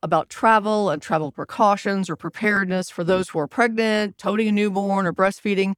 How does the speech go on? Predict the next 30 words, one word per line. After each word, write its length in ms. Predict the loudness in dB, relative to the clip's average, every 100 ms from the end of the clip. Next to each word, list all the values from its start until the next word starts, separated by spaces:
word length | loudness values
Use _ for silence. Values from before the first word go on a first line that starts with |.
| _ _ _ _
But 160 | 2 4
I 140 | 4
know 280 | 4 4 4
y'all 260 | 6 4 4
field 480 | 0 2 4 4
a 60 | 2
lot 260 | 2 2 2
of 60 |
questions 440 | 0 -2 0 -6 -4
all 160 | 0 2
day, 220 | 2 0 -2
every 280 | -2 -2
day. 240 | -2 -2 -4
So 160 | -2
I 20 | 0
wanted 540 | 2 2 4 0 -2
to 160 | -4 -2
just 360 | -2 -4 -10
start 440 | -6 0 0 0 -2
with 340 | 0 0 -2
some 180 | 0 0
of 60 |
the 80 | -2
things 400 | -2 -2 0 0
that 120 | -2
you 180 | -2 -2
answer 520 | -2 -4 -4 -2 -2 -4 _ _ _
all 180 | 2 2
the 100 | 0
time. 380 | 2 2 2